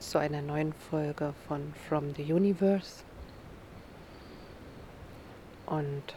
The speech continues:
heute habe ich mal ein ganz anderes Setting gewählt. Ich sitze hier draußen am Strand. Wahrscheinlich hörst du auch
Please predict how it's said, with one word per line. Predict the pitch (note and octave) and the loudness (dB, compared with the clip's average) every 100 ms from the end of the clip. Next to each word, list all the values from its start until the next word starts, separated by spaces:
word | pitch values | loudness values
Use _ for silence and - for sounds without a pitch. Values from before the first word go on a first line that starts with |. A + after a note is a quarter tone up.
| - - - | -10 -12 2
heute | D#3 - D#3 D3 D3 | 2 2 0 0 -2
habe | D3 D#3 | -2 -4
ich | - | -4
mal | D3 | -6
ein | D3+ D#3 | -4 -6
ganz | D#3 D3 - | -6 -6 -2
anderes | F3+ G3 F#3+ - - | 2 4 2 0 2
Setting | F3+ F3 E3 | 2 4 2
gewählt. | E3 D#3+ D#3+ D#3+ E3 - - - - - - - - - - - - - - - - | 2 2 4 2 0 -6 -12 -14 -16 -14 -14 -14 -14 -14 -16 -16 -16 -16 -18 -18 -8
Ich | F3+ - | -6 -4
sitze | - - - | -6 -4 -4
hier | D3+ - | -4 -4
draußen | - - F#3+ F#3+ F#3+ - E3+ E3 D#3+ D#3+ - - - - - - - - - - - | -6 6 8 8 6 2 2 2 -2 -8 -14 -14 -14 -14 -14 -14 -14 -14 -12 -12 -6
am | D3+ C#3+ | -4 -4
Strand. | - - D#3 D#3+ E3 E3 - - - - - - | -4 -4 2 4 4 2 -2 -12 -16 -16 -16 -10
Wahrscheinlich | D#3 - D#3+ D#3 D#3 - - | -8 -2 0 0 -2 -4 0
hörst | F3 - - | 2 2 -2
du | D#3+ | -2
auch | D3+ D3+ D3 - | 4 4 2 -4